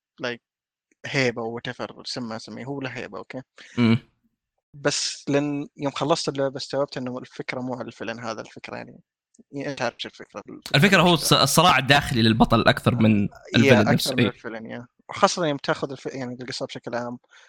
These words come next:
Speaker 1: وتشوف الرسالة اللي في الأخير، يعني، اللعبة ما تبي تمجد الشيء اللي هو سواه.
Speaker 2: بالضبط.
Speaker 1: ف-،
Speaker 2: آه،
Speaker 1: يا.
Speaker 2: هذا الشيء اللي كان يخوف صراحة، إنه مرة تريكي إنك تنتقد فكر معين عن ثقافة معينة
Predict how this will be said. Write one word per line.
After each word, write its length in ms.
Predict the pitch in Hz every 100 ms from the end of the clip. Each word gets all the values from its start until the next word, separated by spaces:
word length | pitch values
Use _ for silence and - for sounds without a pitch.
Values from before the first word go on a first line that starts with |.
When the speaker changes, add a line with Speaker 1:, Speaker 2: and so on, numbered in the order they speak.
| _ _ 135
Speaker 1:
وتشوف 280 | - 139
الرسالة 360 | 139 127 135 123
اللي 120 | 117
في 60 | -
الأخير، 380 | 120 - 123 120
يعني، 320 | 123 127 165 _ _ _ _ _ _ -
اللعبة 260 | 143 156 151
ما 120 | 147
تبي 180 | - 139
تمجد 400 | - 135 135 127
الشيء 220 | 120 123
اللي 120 | 113
هو 100 | 113
سواه. 340 | 113 113 110 110 _ _ _ - - - -
Speaker 2:
بالضبط. 480 | 165 240 - - _ _
Speaker 1:
ف-، 40 | 120
Speaker 2:
آه، 480 | 117 107 98 - 135
Speaker 1:
يا. 260 | 123 120 _ _ -
Speaker 2:
هذا 240 | 165 226 226
الشيء 240 | - 156
اللي 120 | 143
كان 300 | 143 139 120
يخوف 720 | 110 110 107 - 127 143 113
صراحة، 320 | - 90 117 -
إنه 600 | 104 127 117 110 107 - _ _ _ - _ -
مرة 320 | 131 175 262
تريكي 460 | 214 143 143 190 120
إنك 200 | 127 127
تنتقد 680 | - 123 160 - 127 - - _ _
فكر 420 | - 147 151 127
معين 520 | 120 120 143 120 101
عن 140 | 117 120
ثقافة 380 | - 151 156
معينة 460 | 127 123 151 156